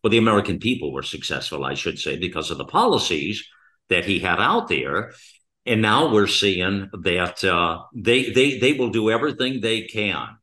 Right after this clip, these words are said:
They have, they have layered on here. It's a pile on is what's happened. And they've done it with all these proceedings now to ensure he never sees the site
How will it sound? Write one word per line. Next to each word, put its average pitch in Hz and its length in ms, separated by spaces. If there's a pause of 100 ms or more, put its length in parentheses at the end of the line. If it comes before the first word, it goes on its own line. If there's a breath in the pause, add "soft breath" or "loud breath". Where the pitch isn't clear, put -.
They 98 160
have, 92 260 (400)
they 104 220
have 98 180
layered 117 440
on 117 260
here. 76 240
It's 76 140
a - 40
pile 107 420
on 67 180
is 69 160
what's 69 180
happened. 64 520 (280 loud breath)
And 87 160
they've 98 160
done 107 140
it 104 100
with 92 140
all 107 180
these 123 260
proceedings 92 640
now 85 260
to 90 260
ensure 101 960 (220)
he 98 280
never 107 640
sees 98 720
the 92 120
site 71 520